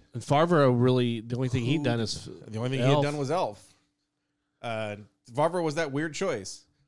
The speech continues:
Speaker 1: And he
Speaker 2: from the
Speaker 1: had
Speaker 2: start.
Speaker 1: Whe-, Whedon.
Speaker 2: And then, yeah, but that first director that was, like, a big name director, even though, again,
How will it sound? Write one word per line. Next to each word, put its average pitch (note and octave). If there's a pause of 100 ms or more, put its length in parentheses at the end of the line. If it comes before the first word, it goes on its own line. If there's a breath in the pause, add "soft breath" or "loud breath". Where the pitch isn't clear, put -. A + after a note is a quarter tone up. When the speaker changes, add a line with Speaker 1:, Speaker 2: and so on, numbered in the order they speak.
(280)
Speaker 1:
And B2
he B2+
Speaker 2:
from -
the B2+
Speaker 1:
had B2
Speaker 2:
start. B2
Speaker 1:
Whe-, C#3+
Whedon. C#3
Speaker 2:
And A2+
then, A2 (640)
yeah, D#3+
but A#2
that C#3
first G3+
director D3
that G#2+
was, G#2+
like, G2+
a G2+
big B2
name A2
director, G2+
even C#3+
though, D3+
again, B2+